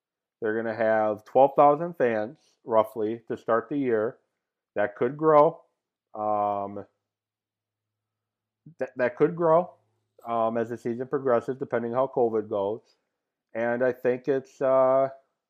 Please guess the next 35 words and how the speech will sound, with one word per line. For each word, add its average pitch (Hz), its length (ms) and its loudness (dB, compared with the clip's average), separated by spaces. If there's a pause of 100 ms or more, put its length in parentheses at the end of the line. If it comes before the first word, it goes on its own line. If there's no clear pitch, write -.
(1200)
I 120 120 -2
think 123 320 -4
it's, 131 280 -2
uh, 135 400 4
great 117 280 -2
to 135 80 -12
see. 143 420 -8 (360)
And 104 420 0
it'd 107 100 -4
be 110 100 -8
great 113 380 0
hearing, 117 540 -4 (640)
uh, 101 380 0 (100)
fans 113 400 -2
cheering 120 380 -6
in 117 80 -6
Miller 113 240 -2
Park 120 300 0
again. 131 260 -6
It'd 117 140 -8
be 110 100 -8
great 110 380 -4
seeing, 117 520 -12
uh, 113 380 -4 (640)
the 110 60 -8
players 117 420 -2 (100)
playing 110 360 -4
in 107 100 -10
front 107 400 -10
of, 104 300 -2
uh, 98 340 -2 (180)
the 104 60 -8
fans. 90 420 -6
And 98 80 -8
hopefully 107 560 -4